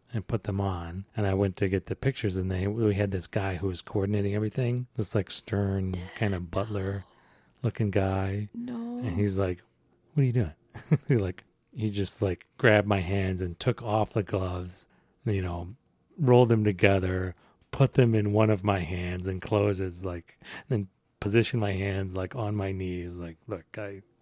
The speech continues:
Speaker 1: this is how you're doing it, okay?" So he's just, like, posing everybody.
Speaker 2: I think those gloves were meant for holding and not
Speaker 1: Yeah,
Speaker 2: wearing.
Speaker 1: exactly. Yeah, that's what I came to realize, yes.
Speaker 2: <laughs> Oh, no,
Speaker 1: Sorry,
Speaker 2: Dad.
Speaker 1: dude.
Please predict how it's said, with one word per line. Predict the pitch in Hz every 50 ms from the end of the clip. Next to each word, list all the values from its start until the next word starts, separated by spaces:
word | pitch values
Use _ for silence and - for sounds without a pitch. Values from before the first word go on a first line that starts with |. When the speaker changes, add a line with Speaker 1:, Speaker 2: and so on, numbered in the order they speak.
| _ _ 147
Speaker 1:
this | 131 101
is | 98 87
how | 90 90
you're | 90 90 87
doing | 87 87 87 85 80
it, | 85 90 - _ _ _ - -
okay?" | - 120 113 113 113 _ _ _ -
So | - -
he's | 120 117
just, | 113 127 117 - -
like, | 110 92 - -
posing | - 110 107 104 98 98 95 90 92
everybody. | 90 85 87 87 85 85 80 80 - - - _ _ _ -
Speaker 2:
I | 202 220
think | 262 269 262 220
those | 220 226 220 214 202 196
gloves | 202 202 196 202 202 190
were | 196 190 190
meant | 185 175 175 170 202
for | - - 180 165 -
holding | - - 180 190 196 247 269 294 311 302 247
and | 185 190 190
not | 190 196 143 131
Speaker 1:
Yeah, | 127 123
Speaker 2:
wearing. | 120 117 113
Speaker 1:
exactly. | 110 107 117 117 127 - - - - 135
Yeah, | 131 117 110 110 110
that's | 113 110 104 - -
what | 131 117 107
I | 104 101 101 101 95 92 - - - - -
came | - - 104 101 98
to | 92
realize, | 95 95 90 87 87 85 85 87 95 - - -
yes. | - - - - - - - -
Speaker 2:
<laughs> | - - - - - - - - - _ _ _ _ _ - - - - - - - - - - -
Oh, | 247 240 233 254 247 240 240
no, | 233 226 240 240 240 233 226 226 220
Speaker 1:
Sorry, | 226 240 233
Speaker 2:
Dad. | 226 202 - 226 220 208 202 - 233
Speaker 1:
dude. | 214